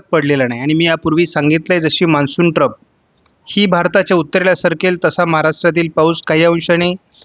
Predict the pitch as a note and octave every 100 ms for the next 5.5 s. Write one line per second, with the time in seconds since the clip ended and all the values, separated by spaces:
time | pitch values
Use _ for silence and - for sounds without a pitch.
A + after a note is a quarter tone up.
0 | _ _ - F3+ A3 G3 - E3 D#3+ C#3+
1 | D3+ C#3+ D3 D3+ D3 D#3+ D3+ D3 F3+ E3
2 | E3 D3+ D3+ D#3 D3+ D#3+ G#3+ F#3 C3 A#2+
3 | - _ _ _ _ - F#3+ F#3+ G#3 G#3
4 | A#3 A3 E3 D3 C#3+ F3 E3 F#3+ D#3+ E3
5 | E3 E3 D3 E3+